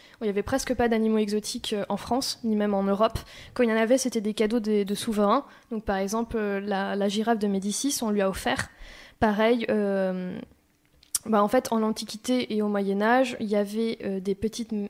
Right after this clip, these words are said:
ce qu'on appelle des ménages, en fait, des petites ménageries, mais c'était principalement des animaux de nos contrées à nous. Donc c'était des ours, surtout des loups, euh, des cerfs, des... et même, d-, justement, euh, des animaux de ferme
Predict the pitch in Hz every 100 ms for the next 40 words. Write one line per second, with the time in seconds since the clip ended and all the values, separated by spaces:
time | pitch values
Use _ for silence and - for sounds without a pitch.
0 | - 226 - 208 202 247 214 202 208 208
1 | 262 208 - 190 - 214 - - - 190
2 | - 226 226 240 220 202 202 262 262 -
3 | 262 233 226 226 220 254 220 202 208 220
4 | 247 208 214 233 247 233 262 233 233 220
5 | - - - 226 - 214 214 208 190 233
6 | 240 - - 208 254 226 202 202 262 285
7 | - - - - 233 214 208 196 196 190
8 | 202 - 202 196 - 247 269 247 196 -
9 | - - 208 196 196 - - 220 233 269
10 | 254 202 - 202 202 226 220 220 226 285
11 | 226 208 208 214 214 - 277 311